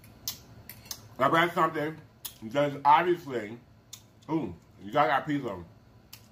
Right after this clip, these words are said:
octopus in my mouth. That's good. Um, about something that you can tell is dear to her. Mm. Mm.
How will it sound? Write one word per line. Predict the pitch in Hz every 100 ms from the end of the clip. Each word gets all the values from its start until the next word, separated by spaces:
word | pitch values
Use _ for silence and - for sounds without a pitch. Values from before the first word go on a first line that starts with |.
| -
octopus | 131 147 131 135 135
in | 123
my | 117
mouth. | 113 120
That's | 127 117
good. | 101 113 - - - - - - - - - - - - - - - - - - 156
Um, | 160 156 139 117 - - - - - - - - - -
about | 143 165 165
something | 185 170 156
that | 156 147 -
you | 151 175
can | 165
tell | 170 185 165
is | 120
dear | 147 175
to | 170
her. | 123 113 90 85 - - - - - - - - - - - - - _ - - - - -
Mm. | 127 123 95 85 - - - - - - - - - - - - - - - 113
Mm. | 135 120 95